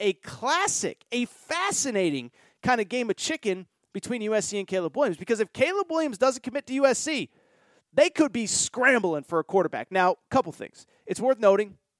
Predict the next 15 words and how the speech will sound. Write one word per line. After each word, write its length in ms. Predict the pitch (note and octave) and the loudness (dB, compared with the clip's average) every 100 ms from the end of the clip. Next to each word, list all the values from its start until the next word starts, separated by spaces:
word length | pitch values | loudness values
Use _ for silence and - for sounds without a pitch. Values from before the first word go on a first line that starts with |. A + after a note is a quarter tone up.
| _ | _
U 160 | E3 A3+ | 0 2
S 100 | - | 2
C 120 | A#3+ | -2
is 80 | F#3+ | -2
still 140 | A3 | 0
coached 260 | - G#3 - | 2 0 2
by 80 | F#3+ | 0
Lincoln 260 | F#3+ F3+ | 0 -2
Riley, 240 | E3 C3+ G2 | 0 0 0
right? 260 | D#3 E3 _ _ _ _ A3+ | -2 -4 _ _ _ _ -6
And 100 | G#3 | 0
so 160 | A#3+ | 0
because 460 | G3+ G#3+ - D#4 A#3 | 0 -2 2 4 4
of 160 | D#3 | -2
it, 140 | C3+ | -4